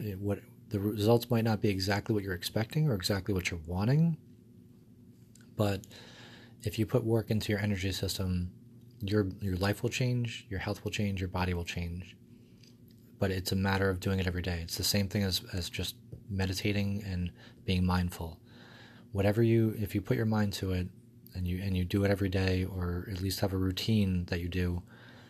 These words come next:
it will have an effect. And I cannot, I can't say, unfortunately, that I've been putting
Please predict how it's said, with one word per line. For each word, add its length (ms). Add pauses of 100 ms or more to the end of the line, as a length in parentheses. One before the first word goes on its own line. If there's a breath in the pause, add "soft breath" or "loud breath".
(160 loud breath)
it 300
will 220
have 160
an 60
effect. 460 (760 loud breath)
And 560 (580)
I 140 (200)
cannot, 340
I 60
can't 260
say, 420 (460)
unfortunately, 640
that 240 (100)
I've 280
been 140
putting 560